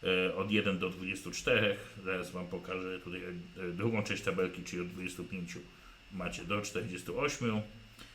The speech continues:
E, tak to jest wszystko rozpisane. System oczywiście jest tak, także symetryczny, jest, e, tutaj są wszystkie kombinacje dwójek oczywiście, e, i, e, właśnie chyba trójek też, trójek też,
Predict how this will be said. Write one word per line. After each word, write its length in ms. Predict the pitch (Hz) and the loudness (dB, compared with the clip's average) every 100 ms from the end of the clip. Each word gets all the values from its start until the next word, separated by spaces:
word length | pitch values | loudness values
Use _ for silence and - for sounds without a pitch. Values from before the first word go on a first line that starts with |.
| - - | -8 2
E, 720 | 92 92 92 92 92 92 87 | 4 6 6 6 6 6 4
tak 240 | - - | 2 2
to 80 | - | 2
jest 140 | 95 | 0
wszystko 260 | - - - | 0 -4 -6
rozpisane. 720 | 95 - - 131 120 110 107 - - - - - | -8 -8 -2 4 6 6 6 0 -14 -18 -20 -10
System 380 | 123 117 104 | -6 0 2
oczywiście 500 | 101 - 98 98 - 90 | 2 -2 -4 -4 -2 -2
jest 200 | 98 - | -4 -2
tak, 220 | 107 - | -4 0
także 360 | 120 113 107 104 | 2 4 4 2
symetryczny, 760 | 107 98 - 104 - 95 87 | 4 4 2 -2 -2 -2 -2
jest, 280 | 90 87 - | -4 -6 -4
e, 40 | 90 87 - - - | -4 -4 -10 -12 -10
tutaj 260 | 95 98 95 | 0 0 0
są 140 | 92 | -2
wszystkie 340 | - 104 - | -2 -4 -4
kombinacje 600 | 87 90 87 92 87 - | -4 -2 -2 -2 -4 -4
dwójek 400 | 85 87 95 85 | -6 -6 -8 -6
oczywiście, 580 | 90 - 87 87 - 92 87 - - - | -6 -6 -8 -6 -6 -6 -10 -18 -20 -10
e, 360 | 101 90 90 90 101 | -2 0 0 -2 0
i, 320 | 101 95 87 90 - | 2 2 0 -6 -6
e, 40 | 90 87 87 87 87 87 87 87 87 87 - - 104 | -2 0 0 0 0 0 0 0 -4 -8 -14 -16 -4
właśnie 300 | 104 - 113 107 - - - - - | 0 0 0 -4 -8 -16 -18 -18 -10
chyba 180 | 107 101 | -4 -2
trójek 340 | - 123 - - | 2 2 2 0
też, 240 | 113 - | -4 -4
trójek 340 | - 95 92 | -4 -4 -4
też, 260 | - 98 - | -4 -4 -6